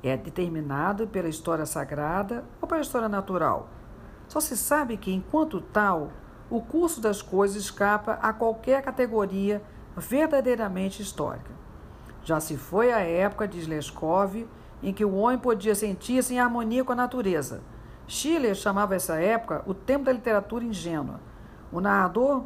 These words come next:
mantém sua fidelidade a essa época e seu olhar não se desvia do relógio diante do qual desfila a procissão das criaturas,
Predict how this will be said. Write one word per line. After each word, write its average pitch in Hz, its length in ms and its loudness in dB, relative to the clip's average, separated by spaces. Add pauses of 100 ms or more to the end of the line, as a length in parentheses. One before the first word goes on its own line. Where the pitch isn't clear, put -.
mantém 208 540 2
sua 170 260 0
fidelidade 202 840 2
a 190 140 -4
essa 170 340 0
época 202 440 2 (380)
e 247 120 4
seu 311 240 6
olhar 202 500 4 (300)
não 254 240 6
se 320 120 -2
desvia 247 420 2
do 233 120 0
relógio 196 640 4 (300)
diante 254 320 2
do 254 100 0
qual 160 280 4
desfila 269 600 0
a - 20 0
procissão 254 500 -2
das 233 140 -2
criaturas, 190 680 -2